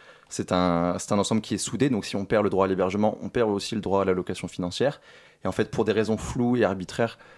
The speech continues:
euh, je vais pas rentrer dans les détails, mais en fait, de nombreuses personnes perdent le droit, euh, à ces conditions matérielles d'accueil, et du coup, se retrouvent sans argent et sans hébergement, et, euh, n'ont aucun choix, euh, à part, euh, se réinstaller dans les campements, en fait.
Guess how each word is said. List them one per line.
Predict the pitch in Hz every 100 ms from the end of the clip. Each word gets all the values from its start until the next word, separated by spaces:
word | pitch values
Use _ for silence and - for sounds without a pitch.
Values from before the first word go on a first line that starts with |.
| - -
euh, | 92 87 85
je | 85
vais | 90
pas | 98
rentrer | 98 101
dans | 95 92
les | 92
détails, | 101 107 104 95 - - -
mais | 92
en |
fait, | 117 110
de | 98
nombreuses | 92 95 110
personnes | 120 - 107 -
perdent | 131 117 95 - _ -
le | 98
droit, | 95 92 101
euh, | 95 87 87 90 92 95 - - -
à | 98
ces | -
conditions | 98 98 104
matérielles | 92 95 90
d'accueil, | 85 117 135 - - -
et | -
du | 87
coup, | - 131
se | -
retrouvent | 95 - 95
sans | 107 104
argent | 95 104
et | 98
sans | - 92
hébergement, | 87 87 85 92 131 - - - -
et, | 104 113
euh, | 95
n'ont | 104 117 -
aucun | 113 98
choix, | 95 120 131
euh, | 120 95 90
à | 90
part, | 107 110
euh, | 92 85
se | 82 87
réinstaller | 90 87 - 104
dans | 92
les | 92
campements, | 92 87
en | 80
fait. | - -